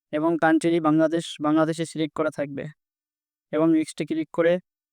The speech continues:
আমরা দুটি অপশন দেখবো। একটি হলো বিজনেস টাইপ। আমরা এখানে বিজনেস টাইপে ক্লিক করলে দেখবো যে অনেকগুলো অপশন আছে। আমরা ইন্ডিভিজুয়াল সেটআপ করব। এখানে ইন্ডিভিজুয়াল ছাড়া অন্য কোনো কিছু দিবেন না, তাহলে আপনাদের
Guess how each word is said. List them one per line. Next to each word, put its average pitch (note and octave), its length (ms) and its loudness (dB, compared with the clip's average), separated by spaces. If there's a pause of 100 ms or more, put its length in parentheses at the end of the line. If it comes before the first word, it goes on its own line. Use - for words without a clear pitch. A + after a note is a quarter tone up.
(160)
আমরা D#3 260 2 (1300)
দুটি D#3+ 260 -2
অপশন E3 380 -2
দেখবো। D#3 260 -2
একটি C#3+ 240 -4
হলো E3 160 0
বিজনেস D#3 480 -2 (160)
টাইপ। B2+ 220 -4 (460)
আমরা D3+ 320 4
এখানে E3+ 240 0
বিজনেস D3+ 440 -2
টাইপে D#3 300 -2
ক্লিক D#3 280 -4
করলে E3 200 -2
দেখবো D3+ 340 -2
যে E3 180 2
অনেকগুলো D#3 460 0
অপশন D#3 280 -4
আছে। D#3 200 -4
আমরা D3 220 0
ইন্ডিভিজুয়াল D#3+ 600 0
সেটআপ D#3 400 -6
করব। D3+ 220 -2 (440)
এখানে F3 300 -4
ইন্ডিভিজুয়াল D#3+ 420 0
ছাড়া E3 220 0
অন্য D#3+ 260 2
কোনো E3 200 2
কিছু D#3+ 180 -4
দিবেন D#3+ 240 0
না, D3+ 140 2
তাহলে D3+ 300 0
আপনাদের D#3 320 0